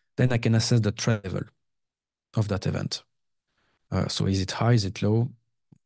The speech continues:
In my opinion, it's a very classic, uh, scam, uh,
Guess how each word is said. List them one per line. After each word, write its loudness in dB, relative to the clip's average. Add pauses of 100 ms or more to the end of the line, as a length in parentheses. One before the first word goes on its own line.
(100)
In 2
my 2
opinion, 2
it's -6 (580)
a -4 (680)
very 2 (680)
classic, -2
uh, -2 (160)
scam, -2 (680)
uh, -2